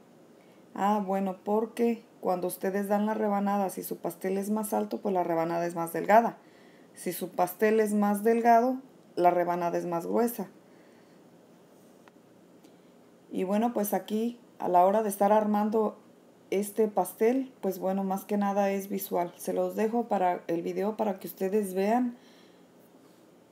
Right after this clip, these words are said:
y que esto no es nada de difícil. En la, en el canal tengo un video para hacer pan de tres leches.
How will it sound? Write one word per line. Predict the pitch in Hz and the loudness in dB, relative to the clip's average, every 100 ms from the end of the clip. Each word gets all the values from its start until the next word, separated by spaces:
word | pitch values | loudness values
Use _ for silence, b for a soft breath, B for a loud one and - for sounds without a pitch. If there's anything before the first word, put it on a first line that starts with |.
| _ _ | _ _
y | - 190 190 185 185 180 - - - - - - - - - - - - | -10 -6 -4 -4 -6 -10 -14 -20 -20 -20 -20 -20 -20 -20 -20 -20 -20 -10
que | - 196 | -2 -2
esto | 208 226 | 0 0
no | 214 | 0
es | |
nada | 214 214 214 | 0 0 0
de | 202 | 0
difícil. | 170 160 185 180 170 - - | -2 -6 -8 -8 -10 -14 -8
En | 165 165 | -4 -2
la, | 170 170 165 160 - - - - - B B B B B B - | -2 0 -2 -4 -8 -20 -20 -20 -20 B B B B B B -16
en | - 175 | -6 -4
el | 175 | 2
canal | 190 185 208 269 - - - - - - | 4 4 4 2 -2 -14 -20 -20 -20 -4
tengo | 196 202 208 233 233 - - - - - - - - - - | 0 2 4 4 2 -4 -20 -20 -20 -20 -20 -20 -20 -20 -10
un | 190 185 | -6 -2
video | 196 196 208 208 - - - - - | 0 2 2 2 -4 -16 -20 -20 -10
para | - 165 | -4 -2
hacer | 165 170 160 | -2 -4 -4
pan | - 175 180 185 | 0 0 0 -2
de | 185 | -4
tres | 185 165 175 | -4 -8 -4
leches. | 196 247 - 202 | -2 -2 -4 -14